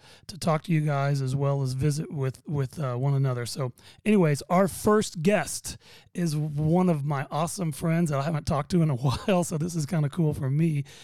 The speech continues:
to introduce him to all of you, and some of you may know him. He is a, uh, well-known educator and performer. He is, uh, the, uh, director of percussion studies at the University of Southern Mississippi. Please welcome Mister John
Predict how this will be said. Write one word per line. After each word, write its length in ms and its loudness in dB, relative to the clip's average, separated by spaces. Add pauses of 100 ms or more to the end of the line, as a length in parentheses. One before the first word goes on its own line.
(280)
to 160 -4
introduce 500 2
him 180 -2
to 180 -4
all 240 0
of 140 0
you, 320 2
and 180 -4
some 160 0
of 60 4
you 160 2
may 180 0
know 240 0
him. 280 -2 (340)
He 260 4
is 260 0
a, 220 -2
uh, 160 -4
well-known 720 2
educator 540 -2
and 140 -4
performer. 580 -2 (360)
He 260 2
is, 260 -2
uh, 320 -2
the, 240 -2
uh, 280 -6
director 540 -2
of 80 -4
percussion 480 -2
studies 560 -2 (300)
at 140 -20
the 100 0
University 640 0
of 100 -4
Southern 380 0
Mississippi. 500 -2
Please 320 4
welcome 340 2
Mister 280 4
John 720 6